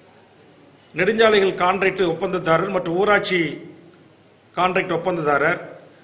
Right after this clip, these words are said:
அவர் இவர் குடியிருக்கும் பகுதியில் சாலைகள் அமைக்கிறார். அந்த சாலைகள் தரம் இல்லாமல் அடிக்கடி பழுது ஏற்படுகிறது. திரும்பவும் இவர் அரசு அதிகாரத்தை பயன்படுத்தி சாலை போடுகிறேன் என்கிற பெயரில் கொஞ்சம் கையாடல் செய்கிறது மேற்படி செல்வம் அவர்களுக்கு தெரிய வருகிறது.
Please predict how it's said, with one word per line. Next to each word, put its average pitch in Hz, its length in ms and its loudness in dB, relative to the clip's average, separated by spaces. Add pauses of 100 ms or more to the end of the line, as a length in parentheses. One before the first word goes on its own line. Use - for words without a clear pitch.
(180)
அவர் 202 300 2
இவர் 190 260 0
குடியிருக்கும் 226 480 -2
பகுதியில் 185 640 0
சாலைகள் 180 440 2
அமைக்கிறார். 156 580 -2 (720)
அந்த 196 240 -2
சாலைகள் 208 720 2 (240)
தரம் 226 300 2
இல்லாமல் 190 600 2 (180)
அடிக்கடி 190 460 0
பழுது 190 300 2
ஏற்படுகிறது. 156 880 -2 (500)
திரும்பவும் 240 380 2
இவர் 202 340 2 (440)
அரசு 220 340 2
அதிகாரத்தை 196 440 2
பயன்படுத்தி 185 560 0
சாலை 185 300 2
போடுகிறேன் 170 360 -2
என்கிற 165 220 -2
பெயரில் 165 680 -2 (640)
கொஞ்சம் 190 440 0
கையாடல் 196 460 2
செய்கிறது 175 640 0
மேற்படி 175 340 -2
செல்வம் 185 320 0
அவர்களுக்கு 170 440 0
தெரிய 170 240 0
வருகிறது. 147 640 -2